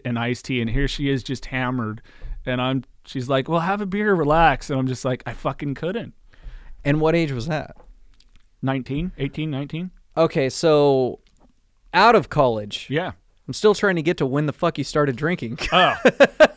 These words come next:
Speaker 1: So, no, it was in college. Um, I bounced around to a few schools, Arizona to San Francisco. Arizona, came back home,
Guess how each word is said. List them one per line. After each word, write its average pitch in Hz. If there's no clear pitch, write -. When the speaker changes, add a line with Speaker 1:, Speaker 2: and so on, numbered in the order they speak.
Speaker 1:
So, 226
no, 220
it 233
was 247
in 208
college. 170
Um, 139
I 143
bounced 156
around 151
to 147
a -
few 151
schools, 131
Arizona 135
to 127
San 135
Francisco. 127
Arizona, 170
came 165
back 151
home, 139